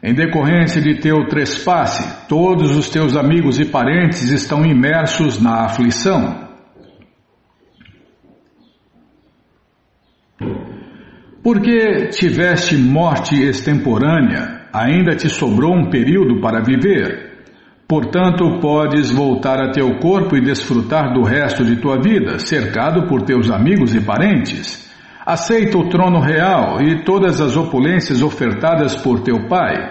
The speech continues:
Através do poder místico de Narada Muni, a entidade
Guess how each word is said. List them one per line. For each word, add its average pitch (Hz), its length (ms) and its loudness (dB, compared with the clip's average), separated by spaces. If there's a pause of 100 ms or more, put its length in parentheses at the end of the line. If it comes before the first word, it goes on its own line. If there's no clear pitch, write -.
(2250)
Através 180 460 0
do 175 140 2
poder 175 340 2
místico 175 500 2
de 160 140 2
Narada 160 400 2
Muni, 165 340 2
a 160 160 0
entidade 156 460 0